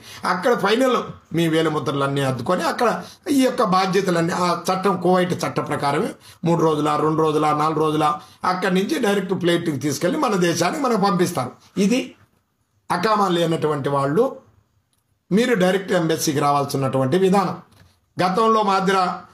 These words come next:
వాళ్ళ కాడికి, వీళ్ళ కాడికి, ఎవరి కాడికి, ఏ వ్యక్తి కాడికి వెళ్ళాల్సిన అవసరం లే. మన కోసం, మనందరి కోసం, తెలుగు వారి కోసం,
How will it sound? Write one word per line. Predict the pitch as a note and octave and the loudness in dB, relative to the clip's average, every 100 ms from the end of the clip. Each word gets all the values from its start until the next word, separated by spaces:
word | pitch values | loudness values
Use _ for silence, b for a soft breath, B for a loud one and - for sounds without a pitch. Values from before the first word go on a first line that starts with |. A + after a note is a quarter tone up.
| - | -2
వాళ్ళ | F3+ F#3 F3+ | 2 2 2
కాడికి, | F3+ F3 F3 | 0 0 0
వీళ్ళ | E3+ F3+ E3+ | 2 0 0
కాడికి, | E3+ E3 F3 | -2 -2 0
ఎవరి | D#3+ D3 D#3 D#3 F3+ F3+ | 0 -2 -2 0 0 0
కాడికి, | E3 D#3 F3+ F#3 D3+ | -2 -2 -2 0 2
ఏ | E3 F3+ F3 D#3+ - B B B - | 4 4 4 0 -4 B B B 0
వ్యక్తి | E3+ F3 A3 | 0 0 0
కాడికి | G#3 F#3+ A3 | 2 2 2
వెళ్ళాల్సిన | F#3+ E3+ F3+ F3+ D#3+ | 2 2 0 0 -2
అవసరం | C#3+ C3 B2+ | 0 -2 -4
లే. | A#2+ C3+ | -6 -4
మన | C#3 E3 | -2 0
కోసం, | F#3 F#3 F3 F3 G3 A3+ - B _ | 0 0 0 0 -2 -2 -10 B _
మనందరి | C3+ D3 C#3+ F3 F#3+ F#3+ | -2 0 2 4 4 4
కోసం, | E3+ C#3+ F#3 G3+ - b b - | 2 0 0 -2 -4 b b 0
తెలుగు | D#3 F#3+ G#3 | 2 4 4
వారి | F#3 E3 | 4 2
కోసం, | C3 D3 C3+ F3+ A3+ | 0 -2 0 -2 -2